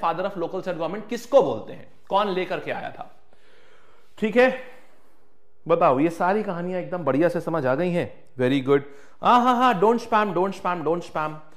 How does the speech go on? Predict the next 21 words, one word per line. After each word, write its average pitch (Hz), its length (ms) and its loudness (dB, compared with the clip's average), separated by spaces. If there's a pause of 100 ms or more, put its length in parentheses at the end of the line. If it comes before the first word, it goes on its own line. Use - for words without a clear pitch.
(300)
don't 190 140 4
spam 175 440 -2
the, 160 120 -2
the, 165 100 0 (120)
uh, 143 160 2
this 147 180 -4
one। 151 160 0 (500)
अरे 202 200 0
यार, 131 200 -6
plus 143 320 -10
का 202 120 -14
डाउट 165 380 -14
कहाँ 170 260 -12
यहाँ 120 360 -12
लेकर 113 200 -12
के - 160 -12
आते 104 200 -12
हैं, 135 120 -10
एक 127 60 -12
बात 143 140 -4
बताइए। 120 380 -8